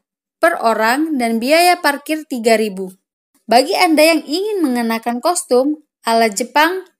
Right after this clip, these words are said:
akan dikenakan biaya tambahan sebesar dua puluh lima ribu. Harga tersebut sudah termasuk sewa jasa kameramen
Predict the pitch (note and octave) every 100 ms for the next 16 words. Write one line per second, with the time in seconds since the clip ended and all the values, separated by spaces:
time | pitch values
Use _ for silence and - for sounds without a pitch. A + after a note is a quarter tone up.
0 | B3+ B3+ C4+ B3+ - A#3+ A#3 A3+ E4 D#4
1 | B3+ A#3+ A#3+ A#3 A3+ D4+ D#4 B3 A3+ -
2 | D#4 B3 C#4+ E4+ D4 B3+ A#3 A3+ G3+ G3
3 | F#3+ F#3+ _ _ - D#4 D#4 A4 - -
4 | B3 G#3 B3+ - B3 A#3 A3+ A3+ A#3+ C#4
5 | - E4+ - C#4 B3+ B3 G#3+ G#3+ G#3+ D4
6 | D4+ B3+ A#3 A3+ A3 A3 D4 C#4+